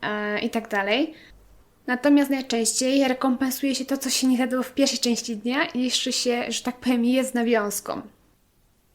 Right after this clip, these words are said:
Więc schemat tutaj może być taki, że ktoś tutaj długo, długo nie je, potem wieczorem się obiada,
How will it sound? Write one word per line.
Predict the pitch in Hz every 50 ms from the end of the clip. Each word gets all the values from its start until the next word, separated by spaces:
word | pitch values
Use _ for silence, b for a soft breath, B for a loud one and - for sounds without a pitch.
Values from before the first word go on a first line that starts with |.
| _ _ _ _ _ _ _ _ - -
Więc | 247 247 254 262 254
schemat | - - 302 311 311 311
tutaj | - 294 269
może | 262 262 269 254 254
być | 233 233 226 - -
taki, | - 214 220 - - - 220 220 240 262 - - _ _ -
że | - 226 - -
ktoś | - - - 311 311 311
tutaj | 294 285 285 262 247 247 - -
długo, | - - - 339 320 - 285 254
długo | 233 262 262 254 240 233
nie | 226 220 208 202 202
je, | 208 220 226 269 285 B B B B B B B B
potem | - 247 - 247 247
wieczorem | 254 269 277 285 277 277 277
się | 277 - 262 -
obiada, | - 226 220 220 214 208 202 214 202 214 247 285